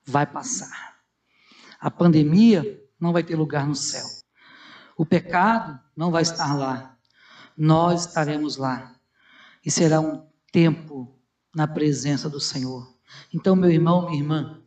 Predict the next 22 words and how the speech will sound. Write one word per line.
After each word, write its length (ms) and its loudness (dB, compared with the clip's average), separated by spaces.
é 120 0
preciso 400 -4
você 220 -2
observar 640 -4
que 80 -8
o 40 -4
Deus 280 2
que 100 -6
transforma 840 -2
pode 280 2
fazer 360 -2
muito 680 2
mais 680 -4
do 120 -4
que 140 2
tudo 580 2
aquilo 360 0
que 100 -4
nós 340 0
pedimos 600 -4
ou 100 -4
pensamos. 840 -12